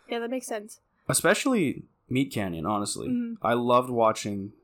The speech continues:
Speaker 2: him talk about what he's doing
Speaker 1: Yeah.
Speaker 2: or what he's thinking about. Or
Speaker 1: Well, the
Speaker 2: s-
Speaker 1: one we watched the other night where he was, like, drawing, it was, like, guess the Pokemon,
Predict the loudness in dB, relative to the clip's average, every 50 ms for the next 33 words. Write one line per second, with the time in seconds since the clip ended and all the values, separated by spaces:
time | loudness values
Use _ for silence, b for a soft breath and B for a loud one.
0 | _ _ _ -4 0 2 4 4 2 2 0 -6 -2 2 6 6 6 6 4 2
1 | 0 4 6 6 6 4 4 2 0 -2 -2 -4 -8 -8 -6 -4 -4 -4 -4 -6
2 | -8 -8 -6 -4 -2 -2 0 0 0 0 0 0 -2 -4 -4 -4 -4 -4 -4 -4
3 | -6 -6 -6 -6 -6 -6 -6 -6 -2 0 0 2 4 2 2 2 0 0 0 0
4 | 0 -2 -4 -4 -4 -4 -4 -6 -8 -8 -10 -10 -12 -14 _ _ _ _ _ _
5 | _ _ _ _ _ _ _ _ _ -14 -12 -10 -8 -8 -8 -8 -10 -8 -4 -2
6 | 0 0 0 -2 -6 -8 -6 -2 -2 -2 -2 -2 -4 -4 -4 -4 -4 -6 -8 -6
7 | -6 -6 -6 -6 -6 -8 -6 -4 -4 -4 -6